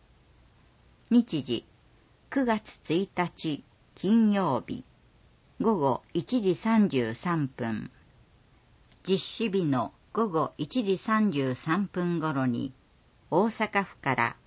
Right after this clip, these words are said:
訓練用のメールが携帯電話などに届きます。マナーモードにしていても強制的になりますので、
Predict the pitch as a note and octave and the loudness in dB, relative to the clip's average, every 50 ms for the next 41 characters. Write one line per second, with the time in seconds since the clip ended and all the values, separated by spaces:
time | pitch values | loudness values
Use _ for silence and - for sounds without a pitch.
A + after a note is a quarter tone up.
0 | - - - F#3 G#3+ A#3 A#3+ A#3 G#3+ A3 G#3+ G#3 G#3 G#3 G3 F#3+ F#3 F3+ F3+ F3+ | -16 -6 0 4 6 8 8 8 6 4 4 4 4 4 4 2 2 2 2 2
1 | F3 E3+ D#3 D#3 D#3 E3+ F3+ F3+ E3+ E3 D#3+ D3 C#3 C#3 C#3 C3+ - - - - | 2 2 2 2 2 2 2 0 0 0 0 2 2 2 2 0 -2 -10 -20 -20
2 | - _ - - - G3 A#3 B3 A#3+ - A3+ A3 A3 G#3+ F#3+ F3+ A3 A3 G#3 F3+ | -20 _ -12 -2 0 2 2 2 2 2 2 2 2 2 2 2 2 2 4 4
3 | D3+ C3 C3+ B2+ B2+ C3 C3 C3+ B2+ A#2+ A#2 A#2+ - - C#3+ C3 C#3 E3+ E3 - | 4 4 4 2 2 2 0 0 0 0 0 -2 -6 -6 -4 -2 -2 -4 -4 -2
4 | D3 C#3 C3 B2 B2+ C3 - - - - - - _ _ _ _ _ _ _ _ | -2 0 0 0 -2 -4 -8 -14 -18 -18 -20 -20 _ _ _ _ _ _ _ _
5 | _ _ _ _ _ _ _ _ _ _ - _ - D#3+ D#3 D#3+ F#3+ A3+ A#3+ A#3+ | _ _ _ _ _ _ _ _ _ _ -20 _ -2 0 2 2 4 4 6 6
6 | A#3+ A#3 A#3 A3+ A#3 A#3 A3 A3 G3 D3 C#3 B2+ B2 B2+ B2 - - - F#3+ F3+ | 6 6 6 6 6 6 6 4 2 2 2 2 2 2 0 -2 -4 -2 0 0
7 | F3 E3+ - - F3 D#3+ C#3 A#2+ A#2+ A#2 - _ - - - - - _ _ - | 0 0 -2 -2 0 0 0 0 -2 -4 -6 _ -18 -20 -20 -20 -20 _ _ -2
8 | D#3 E3+ G#3 A#3+ - - A#3 G#3 G3+ G3+ - - F3+ - - F3 F3 E3+ E3 D3 | 2 2 2 2 2 0 0 2 2 2 0 -2 -4 -2 0 0 2 4 4 4
9 | C#3+ D3+ D#3+ F#3 F3+ F3+ F3+ F3 - - - C#3 C3 B2 - A#2+ A#2 A#2 | 4 2 2 0 0 0 0 -2 -2 -2 -2 0 0 0 0 -2 -4 -6